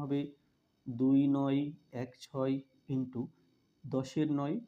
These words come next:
into দশের নয় into, এটা কিন্তু গুণ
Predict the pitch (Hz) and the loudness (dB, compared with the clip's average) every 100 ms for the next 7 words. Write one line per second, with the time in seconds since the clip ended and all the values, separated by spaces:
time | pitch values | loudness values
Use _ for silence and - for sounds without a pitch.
0 | _ _ _ _ _ _ _ _ _ _ | _ _ _ _ _ _ _ _ _ _
1 | _ _ - 135 131 135 135 - 131 120 | _ _ -4 -2 -2 -2 -4 -6 -6 -6
2 | 117 151 139 139 139 220 - _ _ _ | -4 -4 -2 -2 -2 -4 -10 _ _ _
3 | _ _ _ _ _ _ _ _ - 127 | _ _ _ _ _ _ _ _ -6 -4
4 | 127 196 160 160 175 175 139 | -2 -6 -4 -2 -2 0 0